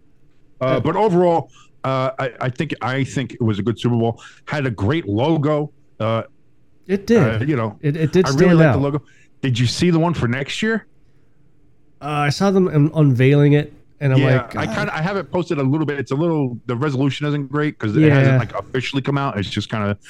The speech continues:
Speaker 1: look at that. Great fucking logo.
Speaker 2: Yeah.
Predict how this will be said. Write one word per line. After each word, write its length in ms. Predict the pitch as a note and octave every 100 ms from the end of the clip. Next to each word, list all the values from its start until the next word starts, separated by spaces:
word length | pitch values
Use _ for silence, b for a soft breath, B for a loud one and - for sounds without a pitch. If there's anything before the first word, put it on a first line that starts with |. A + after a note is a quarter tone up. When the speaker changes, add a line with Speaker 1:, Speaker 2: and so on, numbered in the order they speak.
| B B
Speaker 1:
look 100 | B2
at 120 | A#2+ B2+
that. 160 | C3 B B
Great 440 | G2 A2+ A#2 D#3+ C#3+
fucking 500 | - - B2 A2+ G2
logo. 380 | G2 F2+ D#2 D2 -
Speaker 2:
Yeah. 280 | A2 A2